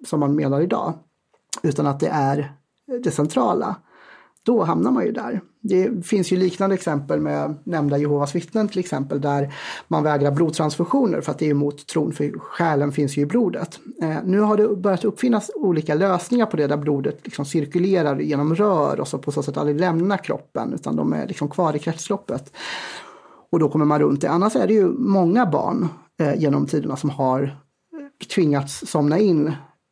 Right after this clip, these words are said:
i onödan faktiskt, eh, för att de inte har fått den vård som krävs. Eh, och det är ju,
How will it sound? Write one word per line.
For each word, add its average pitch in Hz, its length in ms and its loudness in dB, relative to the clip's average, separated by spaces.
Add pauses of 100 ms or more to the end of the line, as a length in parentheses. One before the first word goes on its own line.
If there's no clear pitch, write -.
(120)
i 147 280 2
onödan 170 540 2
faktiskt, - 520 -8 (100)
eh, 147 180 0
för 139 220 0
att 135 140 -4
de 131 160 0
inte 139 200 -2
har 135 60 -2
fått 143 200 -6
den 139 160 -2
vård 156 240 -4
som - 140 -6
krävs. - 560 -6 (640)
Eh, 135 500 -6
och 190 100 -8
det 185 80 2
är 185 60 6 (100)
ju, 139 160 2